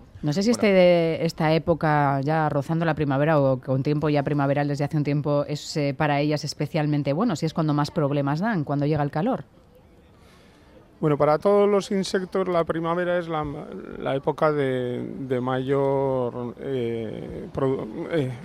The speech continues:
Speaker 3: de mayor problema. Eh, para la, las plagas de la madera en concreto también, eh,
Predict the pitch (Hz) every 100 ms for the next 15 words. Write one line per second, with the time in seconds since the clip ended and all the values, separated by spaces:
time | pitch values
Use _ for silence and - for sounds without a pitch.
0 | 269 - - 143 143 156 151 143 131 120
1 | 131 110 107 - - - - - 147 127
2 | 139 135 131 147 143 139 135 135 135 123
3 | - - - 143 - 156 156 156 156 160
4 | 160 156 165 165 160 147 160 156 165 165
5 | 185 170 135 139 156 120 107 135 135 123
6 | 120